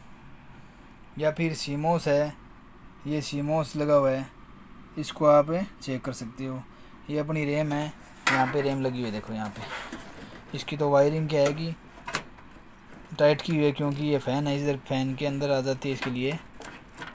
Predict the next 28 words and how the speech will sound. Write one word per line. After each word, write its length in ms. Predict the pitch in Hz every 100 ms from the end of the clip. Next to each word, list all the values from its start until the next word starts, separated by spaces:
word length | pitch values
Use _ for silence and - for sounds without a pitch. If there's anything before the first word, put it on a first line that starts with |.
| - -
अपने 240 | 120 127
tight 240 | 120 127 123
कर 120 | 123
दी। 280 | 117 127 123 117
फिर 180 | - 120
fan 300 | - 117 127
है 80 | 117
ना, 160 | 131 131 - - - - - - - - - - - - - - - -
टूट 180 | 131 123
जाता 280 | 135 131 139
है, 220 | 107 101
wire 240 | 113 127 131
अंदर 180 | 131
ना, 180 | 135 131
fan 240 | 127 120 123
की 80 |
ताड़ी 260 | - 123 127
टूट 180 | 123 110
जाती 280 | 113 110 117
है, 80 | 117 - - - - -
यहाँ 180 | 120 120
पे 120 | 143
लगी 240 | 135 131
रहती 180 | 113 120
है 60 | 110
रैम, 180 | 110
ठीक 220 | 110 135 170
है। 180 | 175